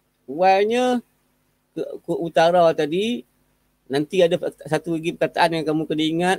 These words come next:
Paksi Y ni dia berada, paksi Y ni namanya paksi mencancang. Dan ini paksi X. X namanya paksi mengufuk. Okey, jadi kita tahu tadi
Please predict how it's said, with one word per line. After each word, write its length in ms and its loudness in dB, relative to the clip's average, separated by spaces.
Paksi 320 -6
Y 320 2
ni 320 2
dia 160 0
berada, 640 0
paksi 320 -4
Y 320 4
ni 160 0
namanya 480 0
paksi 480 -4
mencancang. 880 -2
Dan 160 -2
ini 320 0
paksi 400 -4
X. 560 -4
X 280 -2
namanya 520 -2
paksi 560 -4
mengufuk. 720 -2
Okey, 120 -2
jadi 240 -2
kita 240 2
tahu 240 4
tadi 480 2